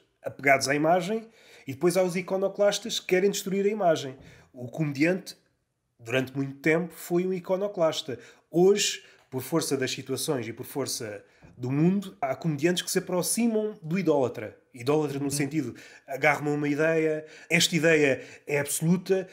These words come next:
Speaker 1: e não pode haver graçolas com esta ideia. O que não deixa de ser curioso se observarmos a tradição da comédia, que é sempre uma, uma vertente iconoclasta, destruir ídolos, e aqui a destruição é sempre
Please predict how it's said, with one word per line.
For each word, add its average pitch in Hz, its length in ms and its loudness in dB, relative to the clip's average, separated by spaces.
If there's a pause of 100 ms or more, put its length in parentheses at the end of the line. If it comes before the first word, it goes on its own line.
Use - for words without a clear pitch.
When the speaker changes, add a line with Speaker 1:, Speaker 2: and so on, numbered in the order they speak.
(160)
Speaker 1:
e 170 100 0
não 175 160 2
pode 175 240 2
haver 165 180 4
graçolas 156 500 2
com 160 100 2
esta 156 180 2
ideia. 107 400 -4 (140)
O 135 100 -2
que 160 120 -2
não 170 80 6
deixa 180 220 2
de 170 40 0
ser 190 120 0
curioso 196 420 0
se - 80 0
observarmos 147 520 0
a 135 60 0
tradição 135 420 -2
da 135 120 0
comédia, 156 500 0 (240)
que 143 100 -2
é 131 40 0
sempre 147 400 0
uma, 131 260 0 (320)
uma 131 140 -2
vertente 139 400 -4
iconoclasta, 131 840 -2 (240)
destruir 147 540 0
ídolos, 143 560 -2 (140)
e 143 180 2
aqui 156 160 0
a 175 60 4
destruição 170 640 2
é 143 80 0
sempre 135 680 0